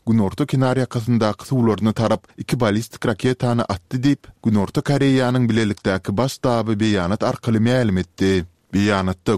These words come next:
Günorta Koreýa we Amerika aňtaw resmiýetleriniň Demirazy Koreýanyň atan raketalarynyň jikmejikleri boýunça seljeris işlerini geçirýändikleri hem bellenilýär. Mundan bir näçe gün öň Demirazy Koreýanyň resmi, Koreýanyň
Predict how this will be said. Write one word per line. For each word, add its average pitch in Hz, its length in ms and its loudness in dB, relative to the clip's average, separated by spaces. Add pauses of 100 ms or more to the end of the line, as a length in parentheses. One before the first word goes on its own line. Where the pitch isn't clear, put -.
Günorta 95 360 0
Koreýa 123 560 0
we 98 140 0
Amerika 110 540 0
aňtaw 113 440 -2
resmiýetleriniň 113 760 0 (240)
Demirazy 101 420 0 (100)
Koreýanyň 127 500 2
atan 113 260 -2 (100)
raketalarynyň 117 800 0
jikmejikleri 98 760 -2
boýunça 120 460 0 (180)
seljeris 110 500 0
işlerini 113 540 0
geçirýändikleri 101 800 -2
hem 98 180 2
bellenilýär. 98 720 0 (280)
Mundan 98 480 0
bir 123 120 -2
näçe 147 380 0
gün 135 100 2
öň 127 260 2
Demirazy 98 380 0
Koreýanyň 123 680 2
resmi, 123 440 0 (220)
Koreýanyň 117 680 0